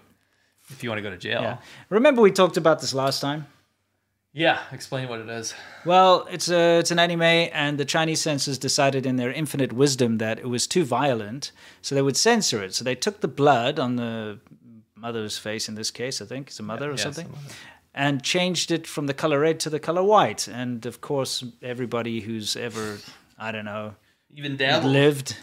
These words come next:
Speaker 1: Yeah,
Speaker 2: <laughs>
Speaker 1: lived.
Speaker 2: will know that that's, that's a rather stupid thing to do.
Speaker 1: Yeah.
Speaker 2: So somebody came along with a,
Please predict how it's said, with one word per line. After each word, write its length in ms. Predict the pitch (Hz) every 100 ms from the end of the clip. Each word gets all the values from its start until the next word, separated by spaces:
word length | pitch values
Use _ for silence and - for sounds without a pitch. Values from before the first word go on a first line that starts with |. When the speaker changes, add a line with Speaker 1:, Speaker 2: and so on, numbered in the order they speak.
| 135
Speaker 1:
Yeah, 260 | 131 151 135
Speaker 2:
<laughs> 60 | 131
Speaker 1:
lived. 360 | 131 127 117
Speaker 2:
will 180 | 139 147
know 200 | 143 147
that 160 | 139 120
that's, 460 | 143 139 - -
that's 320 | - 131 -
a 40 | 127
rather 560 | 123 123 123 120 110 101 _ _ _ _ -
stupid 400 | - 127 107 110
thing 160 | 107
to 100 | -
do. 80 | 101
Speaker 1:
Yeah. 540 | 98 _ - - -
Speaker 2:
So 420 | - 151 143 135 135
somebody 340 | - 165 156 139
came 220 | 151 135
along 220 | 131 127
with 200 | 120 -
a, 400 | 113 113 110